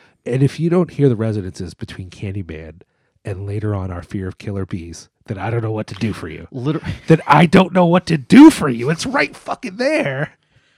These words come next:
Speaker 2: Uh, you know, th-, you, like, I, I'm, I'm sure you know this, but just an interesting tidbit. Those were, like, Tony Todd actually had, like, hundreds of bees in his mouth.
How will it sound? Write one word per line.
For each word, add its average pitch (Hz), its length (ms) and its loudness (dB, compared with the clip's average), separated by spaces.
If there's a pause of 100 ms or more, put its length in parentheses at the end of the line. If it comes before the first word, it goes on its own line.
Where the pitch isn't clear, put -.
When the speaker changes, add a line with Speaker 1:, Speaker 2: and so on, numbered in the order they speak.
(640)
Speaker 2:
Uh, 120 380 -4 (320)
you 160 240 6
know, 139 320 4 (160)
th-, 135 200 -8
you, 147 320 -4 (180)
like, 143 260 -4
I, 143 160 -2
I'm, 143 160 -4
I'm 139 120 -4
sure 123 160 -6
you 110 140 -4
know 107 160 -6
this, 107 180 -14
but 101 320 -18
just - 200 -12
an 110 160 -18 (260)
interesting 113 480 -8
tidbit. 104 380 -16
Those 139 220 -4
were, 160 80 -4
like, 120 120 -4 (400)
Tony 165 220 -2
Todd 123 240 -8
actually 110 280 -12
had, 107 240 -12
like, 98 220 -18 (540)
hundreds 131 460 -4
of 110 140 -8
bees 113 280 -6
in 98 60 -14
his 98 140 -16
mouth. 101 340 -14